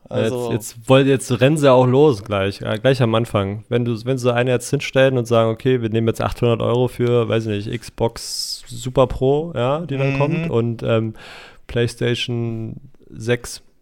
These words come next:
Speaker 2: Pro“, und die
Speaker 1: <laughs>
Speaker 2: sagen, „Okay, kost-, die kostet jetzt achthundertneunundneunzig Euro“, ja klar, kein Problem. „Kann ich die bitte jetzt haben?“ <laughs>
Speaker 1: Den Eindruck ha-, ja, ja, genau, den Eindruck habe ich sowieso. Mittlerweile kaufen die Leute einfach auch alles.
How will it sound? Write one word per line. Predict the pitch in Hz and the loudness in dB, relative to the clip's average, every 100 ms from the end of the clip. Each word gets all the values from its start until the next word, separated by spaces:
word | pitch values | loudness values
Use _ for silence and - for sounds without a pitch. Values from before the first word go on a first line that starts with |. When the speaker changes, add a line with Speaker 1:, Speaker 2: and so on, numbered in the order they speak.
| _ _ _ _ - | _ _ _ _ -8
Speaker 2:
Pro“, | - 127 135 160 175 - _ | -4 0 0 0 -4 -10 _
und | - - 120 | -10 -8 -4
die | |
Speaker 1:
<laughs> | 131 | -2
Speaker 2:
sagen, | 120 120 | 0 -2
„Okay, | 117 | -6
kost-, | - 127 - | -2 0 0
die | 135 | 0
kostet | 135 127 | 0 0
jetzt | 127 | -2
achthundertneunundneunzig | 135 - 131 127 123 120 - 131 | 0 0 0 2 2 2 0 -2
Euro“, | 135 | 0
ja | 117 | -2
klar, | - 117 | -2 -6
kein | - | -6
Problem. | - 117 117 117 | -6 -6 -4 -6
„Kann | 117 120 | -6 -6
ich | - | -4
die | |
bitte | 120 123 | -6 -6
jetzt | 117 120 - - | -6 -6 -6 -6
haben?“ | 143 156 175 | -6 -6 0
<laughs> | 160 - | 0 4
Speaker 1:
Den | 165 214 | 4 4
Eindruck | 196 202 208 | 4 4 4
ha-, | 190 202 156 | 4 2 2
ja, | 165 220 | 4 6
ja, | 240 214 | 8 6
genau, | 214 214 | 4 2
den | 135 208 | 2 2
Eindruck | 190 190 180 - | 2 2 2 4
habe | 175 | 4
ich | 165 | 2
sowieso. | 208 226 185 185 | 0 0 2 2
Mittlerweile | 170 196 170 180 | 2 2 4 4
kaufen | - 220 294 370 | 4 2 2 0
die | |
Leute | 262 151 135 | 2 2 2
einfach | 123 113 107 | 0 -2 -8
auch | 107 | -6
alles. | 101 104 107 - | -4 -4 -6 -12